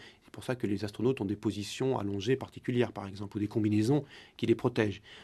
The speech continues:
Donc, dans le cas de l'incroyable Hulk, il faut s'étonner de la résistance extraordinaire aussi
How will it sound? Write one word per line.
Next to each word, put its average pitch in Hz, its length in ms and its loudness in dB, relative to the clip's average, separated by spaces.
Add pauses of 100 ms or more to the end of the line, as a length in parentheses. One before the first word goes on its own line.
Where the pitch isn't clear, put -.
Donc, 123 140 4
dans 180 120 12
le 180 40 12
cas 180 140 10
de 139 60 10
l'incroyable 123 460 8
Hulk, 156 260 4
il 117 60 -2
faut - 140 -2
s'étonner 135 520 6 (320)
de 110 80 0
la 104 180 2
résistance 131 800 4
extraordinaire 113 600 0
aussi 123 320 -6